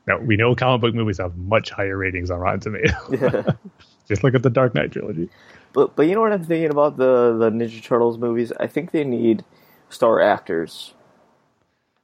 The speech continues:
Speaker 2: as the
Speaker 1: Mm.
Speaker 2: Turtles.
Speaker 1: No, they don't. <laughs> I wouldn't want that. The guys who played the Turtles in this movie are actually really, really good.
Speaker 2: 'Cause I've never heard of these guys.
Speaker 1: No, but they,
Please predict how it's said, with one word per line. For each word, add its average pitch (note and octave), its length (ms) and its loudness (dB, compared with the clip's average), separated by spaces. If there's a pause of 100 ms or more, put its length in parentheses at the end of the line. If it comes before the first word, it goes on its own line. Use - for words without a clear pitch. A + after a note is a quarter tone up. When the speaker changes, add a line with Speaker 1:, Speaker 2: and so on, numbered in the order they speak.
(340)
Speaker 2:
as G2+ 340 2
the G2 160 4
Speaker 1:
Mm. - 60 -4
Speaker 2:
Turtles. - 520 -6 (360)
Speaker 1:
No, D3 240 6
they G2 100 6
don't. F#2 340 0
<laughs> - 680 0
I G#2+ 240 0
wouldn't F2+ 220 -4
want F2 200 -8
that. F2+ 220 -4 (480)
The C#3 100 4
guys F#3+ 280 2
who E3 100 2
played D3 220 2
the B2 60 -2
Turtles C#3 320 2
in G#2 80 -2
this C#3 160 2
movie G2 200 0
are F#2+ 100 2
actually F#2+ 200 0
really, A2+ 260 2
really G2+ 260 2
good. A2 340 0 (500)
Speaker 2:
'Cause G#2 240 2
I've A#2 240 0
never C3 260 2
heard A#2 160 2
of G2+ 100 -2
these F2+ 180 -2
guys. - 440 -6 (680)
Speaker 1:
No, C3+ 140 4
but A2+ 80 4
they, A2+ 240 2